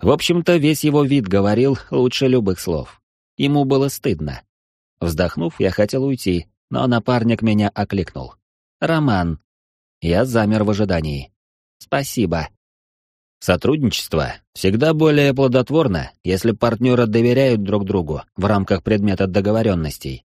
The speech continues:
ответил я, спрятавшись за ширмой бездушного канцелярита. Недоверие Виктора задело, но к сказанному добавить было нечего. «Роман Владимирович, вот это да! У вас всегда так весело? Это же высший был,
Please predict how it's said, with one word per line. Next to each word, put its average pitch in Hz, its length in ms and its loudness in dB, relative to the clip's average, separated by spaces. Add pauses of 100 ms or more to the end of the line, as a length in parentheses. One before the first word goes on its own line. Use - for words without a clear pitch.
(220)
ответил 113 520 2
я, 123 220 2
спрятавшись 110 600 0
за 104 140 2
ширмой 120 400 0
бездушного 107 640 -2
канцелярита. 90 800 -4 (460)
Недоверие 160 640 2
Виктора 131 400 0
задело, 87 540 0 (260)
но 90 220 0
к - 60 -6
сказанному 123 600 0
добавить 104 520 0
было 85 240 -2
нечего. 69 500 -6 (840)
«Роман 160 520 4
Владимирович, 165 920 2
вот 120 280 0 (100)
это 208 300 0
да! 113 920 0 (260)
У 117 80 2
вас 127 220 2
всегда 135 380 0
так - 180 -4
весело? 110 440 0 (340)
Это 165 200 2
же 160 120 2
высший 170 360 0
был, 113 240 2